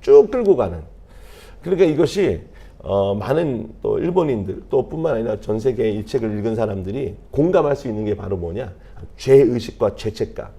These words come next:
우리의 삶에서 나타나는 그 수많은 고통의 문제들이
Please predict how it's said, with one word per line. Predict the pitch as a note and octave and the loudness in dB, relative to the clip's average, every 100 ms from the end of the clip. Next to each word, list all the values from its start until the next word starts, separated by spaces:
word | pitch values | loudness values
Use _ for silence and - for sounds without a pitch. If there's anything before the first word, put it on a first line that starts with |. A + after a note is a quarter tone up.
| - - | -20 -8
우리의 | B2 C#3+ C#3+ | 0 4 4
삶에서 | C#3 C#3+ D#3 C#3 B2+ | 4 0 2 2 2
나타나는 | A2+ G2 - A2 G2+ A#2+ F2+ - - | 0 -2 -4 -2 -2 -4 -6 -14 -6
그 | C3 B2 | 0 0
수많은 | D#3+ E3 D3 A2+ - | 2 0 2 0 -2
고통의 | C3+ C#3+ - F3+ D3+ | -2 0 0 2 2
문제들이 | G#2+ G#2 G2+ F2 A#2 - | 2 0 -2 -2 -6 -8